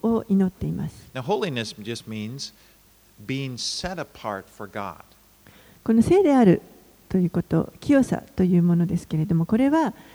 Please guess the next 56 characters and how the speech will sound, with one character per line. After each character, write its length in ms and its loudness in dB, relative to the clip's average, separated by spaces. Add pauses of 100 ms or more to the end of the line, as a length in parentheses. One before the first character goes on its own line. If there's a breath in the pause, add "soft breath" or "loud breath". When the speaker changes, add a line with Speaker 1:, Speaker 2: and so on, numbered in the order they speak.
(240 loud breath)
Speaker 1:
え 500 -8
ー、 880 -20
神 260 2
の 120 4
た 180 2
め 160 2
に、 260 2 (600)
あ 80 -4
の、 480 -6
分 160 0
け 180 2
ら 120 2
れ 140 4
る 200 2 (140)
と 100 -2
い 160 0
う 40 0
意 40 0
味 140 -2
が 260 -12
あ 40 -12
り 80 -12
ま 160 -14
す。 20 -20 (240)
Speaker 2:
It's 220 -8
not 240 -8
a 80 -4
negative 640 -6 (160)
thing. 160 -10 (1120 soft breath)
Speaker 1:
決 160 2
し 20 -20
て 120 2
こ 100 0
れ 80 2
は 80 4
否 80 -8
定 160 4
的 200 0
な 100 0
こ 120 0
と 120 2
で 100 6
は 100 2
あ 40 -2
り 80 0
ま 140 0
せ 180 -4
ん。 140 -8 (420)
Speaker 2:
You 120 -12
know, 200 -10
it, 220 -10
it's, 260 -12
it's, 440 -10 (320)
it's 380 -12 (360)
a 100 -8 (160)
good 200 -2